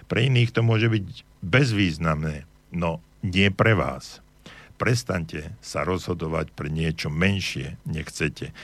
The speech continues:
Začnite sa rozhodovať pre to, čo naozaj chcete. Ak sa chcete znovu, e, stať človekom, po ktorom túžite, vlastniť svoju moc a získať, čo v skutočnosti naozaj, naozaj chcete, budete musieť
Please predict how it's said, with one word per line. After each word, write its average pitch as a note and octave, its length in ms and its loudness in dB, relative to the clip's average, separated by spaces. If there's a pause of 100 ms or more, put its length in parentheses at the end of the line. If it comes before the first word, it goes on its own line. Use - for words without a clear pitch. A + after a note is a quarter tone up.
(220)
Začnite E2+ 640 0
sa D2 200 -4
rozhodovať D#2+ 600 -2
pre D2+ 160 -6
to, E2+ 200 -8
čo - 240 -6
naozaj E2 720 2
chcete. - 440 -8 (360)
Ak - 120 -2
sa A#2+ 120 2
chcete A2+ 520 2 (360)
znovu, G2 560 2
e, E2+ 640 -6
stať - 320 -2
človekom, G#2+ 720 0
po D#2+ 80 -4 (240)
ktorom F#2 560 0
túžite, F2+ 560 -2
vlastniť G2 400 2
svoju F#2+ 320 4
moc F#2+ 640 2
a E2 80 2
získať, G#2+ 720 -2
čo - 240 -2
v - 40 -8
skutočnosti F#2+ 840 -2 (480)
naozaj, G2 480 4
naozaj F#2 480 2
chcete, F2 240 -4
budete G2+ 320 0
musieť G#2+ 400 0